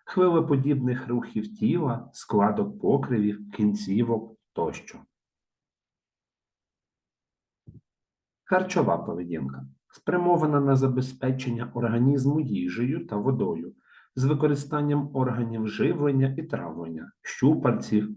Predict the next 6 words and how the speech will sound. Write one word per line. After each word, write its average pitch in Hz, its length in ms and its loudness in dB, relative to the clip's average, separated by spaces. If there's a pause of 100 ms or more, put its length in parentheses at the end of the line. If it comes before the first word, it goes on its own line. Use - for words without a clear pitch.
глотки, 101 680 0 (260)
щелеп, 107 560 0 (140)
дзьоба, 104 500 0
язика, 101 580 0
хобота 104 840 2
тощо. - 440 -6